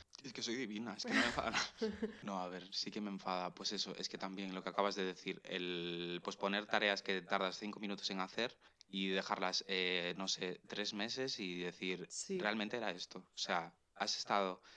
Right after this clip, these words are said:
Speaker 1: tres meses comiéndote la olla para esto.
Speaker 2: Y luego me siento súper aliviada y es como, "Hija de puta",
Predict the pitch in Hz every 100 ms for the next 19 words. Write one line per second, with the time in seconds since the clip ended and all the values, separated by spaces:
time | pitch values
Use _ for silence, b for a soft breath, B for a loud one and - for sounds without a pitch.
0 | B - 104 104 101 98 - 101 104 104
1 | 98 98 110 123 104 101 127 - _ _
2 | _ _ - 110 - - _ 220 247 339
3 | 320 254 240 233 214 220 202 214 214 247
4 | 294 247 - 214 214 214 202 202 247 196
5 | 185